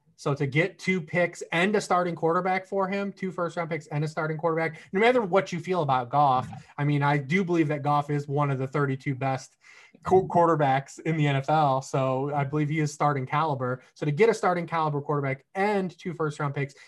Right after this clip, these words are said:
even with the Goff contract, which I believe was a little overblown, uh, you know, it, it, you know, the ramifications of his contract, I don't believe are as negative as people have painted, uh, especially the Lions definitely can take that on,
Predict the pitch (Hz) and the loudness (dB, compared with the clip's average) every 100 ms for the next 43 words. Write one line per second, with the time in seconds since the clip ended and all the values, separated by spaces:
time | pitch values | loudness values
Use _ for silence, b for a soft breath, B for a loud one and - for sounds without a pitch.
0 | - 285 349 254 262 220 175 165 151 - | -2 2 4 4 2 0 2 2 0 0
1 | 160 175 160 143 143 143 131 - B - | 0 0 0 0 0 -4 -4 -8 B 0
2 | 392 403 262 185 170 143 151 151 156 147 | 4 4 4 4 4 4 4 2 2 2
3 | 151 156 151 156 165 170 170 - 147 139 | 2 0 0 0 0 -2 -6 -8 -4 0
4 | 139 139 139 147 139 139 139 135 147 - | 0 -2 -4 -2 -2 0 0 -2 -6 -14
5 | - 147 151 - 139 147 - 143 139 131 | -6 -4 -4 -6 -6 -6 -6 -4 -2 -4
6 | 131 147 147 143 143 139 147 139 131 - | -2 -2 -4 -4 -4 -4 -4 -6 -8 -6
7 | 143 139 156 143 143 B B B 143 147 | -6 -4 -4 -6 -8 B B B -2 2
8 | 165 151 147 151 143 139 131 131 127 135 | 2 2 2 2 2 2 0 0 -2 -6
9 | - - 151 156 143 147 139 139 143 135 | -8 -2 0 0 0 -2 -2 -2 -4 -6
10 | 127 151 143 131 - 139 139 143 139 131 | -6 -6 -4 -6 -4 -6 -4 -4 -6 -6
11 | 127 123 127 156 147 127 120 127 135 127 | -8 -8 -8 -6 -4 -4 -4 -4 -6 -6
12 | 127 139 131 127 123 127 127 117 123 127 | -8 -8 -10 -12 -12 -10 -8 -8 -6 -6
13 | 127 | -8